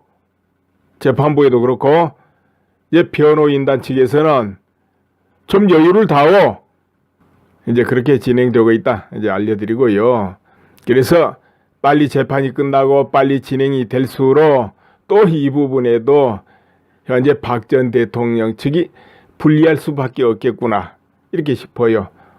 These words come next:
왜냐하면 변호인단이 충분하게 검토하고 대응하고 하는데 실질적으로 어려움을 겪겠다 싶으니까요. 중간에 이제 뛰어들어서 하는 거거든요, 변호인단은. 검찰이야 오랫동안 수사하면서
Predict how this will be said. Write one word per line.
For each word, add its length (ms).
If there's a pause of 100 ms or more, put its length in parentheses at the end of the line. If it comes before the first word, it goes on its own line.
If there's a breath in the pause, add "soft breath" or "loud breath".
(200 soft breath)
왜냐하면 340
변호인단이 720
충분하게 720
검토하고 600
대응하고 600 (220 loud breath)
하는데 480
실질적으로 840 (300 soft breath)
어려움을 520
겪겠다 480
싶으니까요. 800 (680)
중간에 400
이제 180
뛰어들어서 760
하는 200
거거든요, 460
변호인단은. 800 (1400)
검찰이야 840 (680)
오랫동안 800
수사하면서 1200